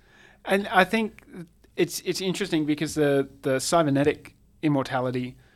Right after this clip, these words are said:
I think there's all sorts of, um, scientific and technical difficulties there that I'm not qualified to, to comment on, but just it, like, the idea of somebody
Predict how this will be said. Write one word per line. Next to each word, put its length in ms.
I 120
think 260
there's 160
all 380
sorts 440
of, 220
um, 280
scientific 560
and 180
technical 640
difficulties 540
there 160
that 120
I'm 540
not 400
qualified 680
to, 240
to 180
comment 340
on, 220
but 200
just 200
it, 540
like, 200
the 120
idea 360
of 140
somebody 560